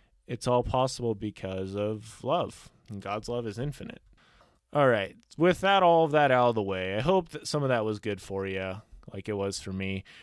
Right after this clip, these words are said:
We're gonna have to run through the rest of this episode kind of quickly,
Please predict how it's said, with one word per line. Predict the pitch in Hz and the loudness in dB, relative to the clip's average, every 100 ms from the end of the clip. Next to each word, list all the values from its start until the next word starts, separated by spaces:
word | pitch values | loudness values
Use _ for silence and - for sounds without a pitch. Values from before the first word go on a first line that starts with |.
| - | -6
We're | 143 | 0
gonna | 170 | 4
have | 190 | 4
to | 196 | 4
run | 170 165 165 | 4 4 4
through | 175 | 0
the | 139 | 2
rest | 117 123 127 | 4 2 2
of | 135 | -2
this | 127 127 | 0 0
episode | 117 131 - 131 123 - | 0 -2 0 2 2 -2
kind | - 139 175 | -8 -2 -2
of | 156 | -2
quickly, | - - 110 - 127 135 135 | -6 -4 -4 -4 -2 -2 -2